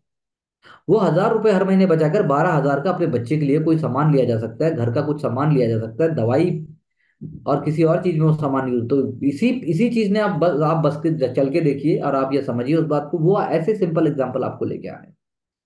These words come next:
कि कैसे कॉन्फिडेंस आता है। अब ये किसी पे हाथ पैर जोड़ने की जरूरत नहीं है कि पांच रुपए दे दो, कहाँ जाना है, मुझे यहाँ तक जाना था, मुझे क्यों जाना था, तो वो सब जवाब बंद। आपका मन हिया, आप उठे और आप चले गए, तो उससे आपकी नौकरी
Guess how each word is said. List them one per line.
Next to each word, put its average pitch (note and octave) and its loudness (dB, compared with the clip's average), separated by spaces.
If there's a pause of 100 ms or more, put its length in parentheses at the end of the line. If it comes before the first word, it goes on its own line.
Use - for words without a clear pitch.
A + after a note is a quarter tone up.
(220)
कि F3 -2
कैसे A3 0
कॉन्फिडेंस G3+ 0
आता D#3 2
है। D3+ 4
अब E3+ 2
ये G#3 0
किसी G3 -2
पे F#3+ 0
हाथ D#3 0
पैर G3 2
जोड़ने F3+ 2
की G3 2
जरूरत F#3 2
नहीं G3+ -2
है F#3 0
कि D#3+ -2
पांच E3 0
रुपए D#3+ 2
दे D3+ 2
दो, C#3+ 0
कहाँ D#3+ 0
जाना G#3+ 0
है, A#3+ -6 (760)
मुझे F3+ 4
यहाँ E3 2
तक F3+ 2
जाना C3 -2
था, C3 0
मुझे D#3 2
क्यों A3 2
जाना A#3+ 2
था, A#3+ -10 (280)
तो D3 2
वो E3 4
सब F#3 0
जवाब C#3+ 2
बंद। A#2+ -4
आपका D#3 0
मन C#3+ 0
हिया, F#3 0
आप D3 -2
उठे B2+ 0
और G#3+ 2
आप - -2
चले D#2 -8
गए, - -18 (880)
तो C3+ 2
उससे C3+ 0
आपकी E3+ 0
नौकरी C3 0